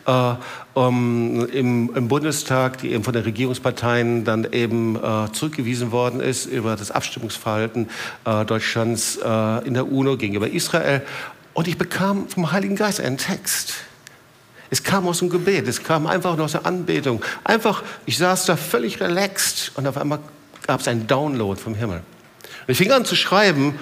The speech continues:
und ich schrieb die ganze Peti-, Petition runter. Und ich hab den Vorteil, dass ich nur nach unten zu telefonieren brauche, zu, äh, Matthias. Und sag, "Matthias, du, äh, ähm,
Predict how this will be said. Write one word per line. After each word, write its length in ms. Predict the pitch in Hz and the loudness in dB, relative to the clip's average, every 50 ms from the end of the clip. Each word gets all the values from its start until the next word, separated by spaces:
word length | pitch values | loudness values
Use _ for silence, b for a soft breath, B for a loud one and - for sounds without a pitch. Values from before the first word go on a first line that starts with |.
| B B - | B B -2
und 80 | 147 | 0
ich 80 | 143 139 | 0 0
schrieb 220 | - - 170 160 | 0 0 -4 -2
die 40 | 156 | 0
ganze 220 | 151 147 147 165 | 0 0 0 0
Peti-, 320 | 139 - 147 135 - 143 123 | -2 -2 -2 -2 -2 -2 -4
Petition 520 | - 139 127 139 131 - - - 139 127 | -2 -2 -2 -2 -2 -2 -2 0 0 0
runter. 440 | 120 120 131 135 131 120 110 95 95 - - - - B B B B B B B B B | 2 0 0 0 2 2 0 0 0 -4 -12 -18 -20 B B B B B B B B B
Und 80 | - 127 | 0 0
ich 140 | 120 101 139 | 2 2 2
hab 120 | 135 139 | 0 4
den 220 | - 131 120 123 | 4 4 4 4
Vorteil, 580 | 117 - - - 151 151 - - 123 120 120 120 | 0 -2 0 0 0 2 2 4 4 6 4 4
dass 140 | 117 120 110 | 2 2 0
ich 160 | 131 110 113 | 0 0 2
nur 120 | 131 127 | 0 2
nach 160 | 120 120 - - | 2 0 -2 -2
unten 180 | - 185 175 | -2 -2 -2
zu 100 | - - | -2 -2
telefonieren 580 | 123 117 120 117 110 - - 110 110 110 110 113 | -2 0 0 0 0 -2 -2 0 0 2 0 0
brauche, 460 | 110 98 110 120 110 117 139 139 131 B B B B B B | 0 0 0 0 0 0 -2 -2 -2 B B B B B B
zu, 480 | - - - 120 117 117 120 120 120 B B B B - | -8 -2 0 2 2 2 2 0 -2 B B B B 0
äh, 260 | 123 117 113 110 117 | 2 2 2 2 0
Matthias. 800 | 117 117 120 113 - - 147 143 143 151 151 - - - - - B B B B B B - | 0 -2 -2 -2 0 2 4 4 4 4 2 0 0 -2 -4 -8 B B B B B B 0
Und 200 | 120 120 120 117 | 0 2 2 2
sag, 140 | 131 120 | 2 2
"Matthias, 480 | 117 123 120 - - 156 127 110 - - | 2 0 -2 -2 -2 -2 -2 -2 -2 -2
du, 240 | - 117 110 113 - - | 0 0 0 0 0 0
äh, 20 | |
ähm, 800 | - 101 101 104 104 110 120 - 104 104 101 98 98 101 92 95 | 0 0 0 0 0 -2 -2 -2 -2 -2 -2 -2 -2 -4 -4 -8